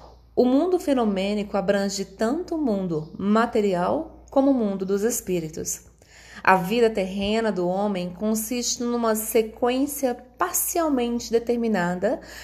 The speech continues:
pela qual o Filho de Deus, ou seja, o homem essência, semente, deve passar ao se projetar no mundo fenomênico constituído de tempo e espaço.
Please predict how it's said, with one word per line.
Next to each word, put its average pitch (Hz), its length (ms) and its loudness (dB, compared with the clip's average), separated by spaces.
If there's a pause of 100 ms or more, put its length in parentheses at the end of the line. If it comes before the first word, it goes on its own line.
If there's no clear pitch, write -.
(140)
pela 269 220 8
qual 185 420 0
o 208 120 0
Filho 349 420 -2
de 349 100 -2
Deus, 220 540 -2 (360)
ou 220 100 -2
seja, 160 520 -4 (300)
o 202 120 2
homem 180 380 2
essência, 214 800 -2 (140)
semente, 175 840 -4 (480)
deve 269 320 4
passar 254 1040 -4
ao 269 180 0
se 277 160 -4
projetar 233 640 -2
no 226 140 -2
mundo 190 420 -2
fenomênico 196 840 -2
constituído 202 960 -2 (200)
de 233 140 -2
tempo 180 400 -2
e 196 80 0
espaço. - 640 -6